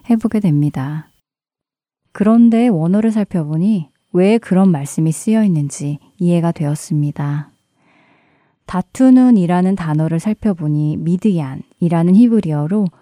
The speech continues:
경쟁, 싸움, 불화, 떠들썩한, 말다툼하는,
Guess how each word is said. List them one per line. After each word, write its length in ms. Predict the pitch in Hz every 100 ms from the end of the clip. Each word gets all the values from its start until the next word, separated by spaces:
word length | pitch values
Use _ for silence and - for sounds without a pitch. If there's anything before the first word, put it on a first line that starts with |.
| _ _
경쟁, 720 | - 175 180 185 202 226 254 254
싸움, 580 | - 247 240 156 139 143
불화, 540 | - 190 180 156 143 - _ _
떠들썩한, 880 | - 277 302 - 202 _ - 147 135 _
말다툼하는, 1040 | - 165 175 196 - 185 151 139 139 139